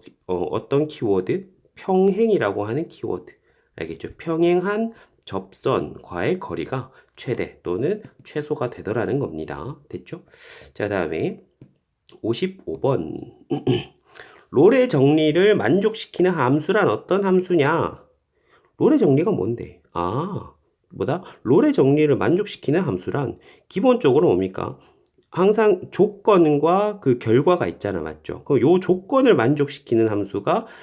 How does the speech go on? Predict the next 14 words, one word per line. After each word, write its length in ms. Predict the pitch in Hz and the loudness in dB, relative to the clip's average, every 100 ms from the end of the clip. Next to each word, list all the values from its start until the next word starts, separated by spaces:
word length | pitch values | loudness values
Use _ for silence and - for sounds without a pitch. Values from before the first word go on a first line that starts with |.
| - | -18
롤의 260 | - 135 175 | 0 4 4
정리를 360 | 113 101 101 101 | 2 0 2 0
만족시키는 640 | 87 113 139 - - 117 | 0 -2 -4 -10 -4 -2
함수가 320 | 104 98 113 131 | -2 -4 -2 -2
되겠고, 500 | 92 90 - 98 - - | -2 -4 -4 -6 -6 -14
암기 400 | - 95 120 190 | -4 0 0 -2
포인트입니다. 880 | 170 135 185 180 117 78 78 123 190 _ _ _ _ - | -2 -2 0 0 -2 -4 -8 -8 -10 _ _ _ _ -6
뭡니까? 760 | 90 101 120 85 87 135 220 220 _ _ _ _ _ | -4 -4 -6 -6 -6 -4 -6 -10 _ _ _ _ _
폐구간에서 1040 | 202 202 208 202 202 175 151 196 269 - _ _ _ _ _ _ _ _ _ _ _ _ _ _ _ | -2 0 0 0 0 2 0 0 -4 -6 _ _ _ _ _ _ _ _ _ _ _ _ _ _ _
연속이고, 640 | 90 127 170 135 - - - _ _ _ _ _ _ _ _ _ _ _ _ _ | 0 0 0 -6 -10 -20 -20 _ _ _ _ _ _ _ _ _ _ _ _ _
그쵸? 400 | - - 127 165 | -12 -6 -6 -6
그 100 | - | -4
다음 200 | 107 98 | -2 -2
개구간에서 920 | - 95 101 101 151 127 - 214 302 | -4 -6 -4 -2 0 0 -2 -4 -6